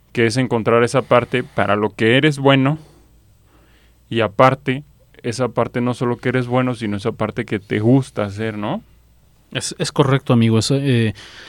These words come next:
Speaker 2: eh, algo de lo que es muy importante, que ya lo habíamos hablado desde el bloque anterior, es, este,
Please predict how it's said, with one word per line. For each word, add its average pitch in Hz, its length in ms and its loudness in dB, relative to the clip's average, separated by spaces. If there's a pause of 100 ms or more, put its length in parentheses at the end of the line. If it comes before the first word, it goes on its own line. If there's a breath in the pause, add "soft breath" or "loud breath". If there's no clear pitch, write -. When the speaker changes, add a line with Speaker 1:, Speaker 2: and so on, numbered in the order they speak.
(180 loud breath)
Speaker 2:
eh, 123 160 -8
algo 170 320 4
de 170 60 4
lo 123 100 2
que - 100 -2
es 123 120 0
muy 147 100 4
importante, 117 480 -4
que - 100 -10
ya 107 100 -6
lo 117 120 -4
habíamos 113 460 -6
hablado 104 380 -8
desde 95 120 -12
el 98 60 -12
bloque 110 240 -8
anterior, 104 440 -6
es, - 300 -6
este, 92 640 -10